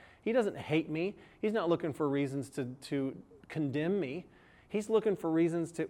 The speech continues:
for me to come to him closer and to know him better. So, uh, as I've already said, we really want to change your attitude about that.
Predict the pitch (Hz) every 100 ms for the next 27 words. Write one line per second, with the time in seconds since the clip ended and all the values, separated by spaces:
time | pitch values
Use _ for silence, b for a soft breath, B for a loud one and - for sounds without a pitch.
0 | - 156 175 170 - 175 180 165 143 135
1 | - 160 147 147 131 110 139 123 131 139
2 | 139 131 120 120 107 98 b b b b
3 | - 156 - 143 139 - 147 139 139 139
4 | 131 - 143 127 120 143 151 139 123 -
5 | 139 117 120 123 123 - 117 113 113 117
6 | 110